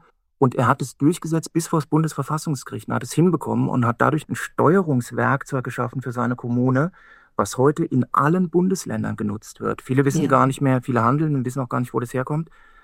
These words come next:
Speaker 1: Und das ist so ein Beispiel, dass Kommunen eben sehr wohl etwas machen können, wenn sie sich genauer in die Dinge reindenken und auch schauen, wo können wir uns auch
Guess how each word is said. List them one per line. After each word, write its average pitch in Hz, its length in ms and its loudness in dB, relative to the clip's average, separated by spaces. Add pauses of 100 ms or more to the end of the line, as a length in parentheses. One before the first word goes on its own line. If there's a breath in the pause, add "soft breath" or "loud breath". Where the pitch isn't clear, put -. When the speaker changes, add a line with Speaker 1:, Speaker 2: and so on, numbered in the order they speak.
(320 soft breath)
Speaker 1:
Und 127 120 0
das 127 80 0
ist - 40 -10
so 160 80 2
ein 139 100 0
Beispiel, 156 680 0 (160)
dass - 120 -20
Kommunen 139 360 4
eben 143 240 2
sehr 120 280 0
wohl 190 220 4
etwas - 340 -6
machen 123 260 -2
können, 131 460 -2 (560)
wenn 127 340 2
sie 185 320 -2
sich - 240 -6
genauer 135 560 2
in 143 100 -2
die 143 140 -4
Dinge 139 320 0
reindenken 190 760 -2 (280 soft breath)
und 143 300 2
auch 127 140 -2
schauen, 139 480 0
wo 131 260 2
können 165 360 0
wir 143 160 2
uns - 320 -6
auch 131 380 -8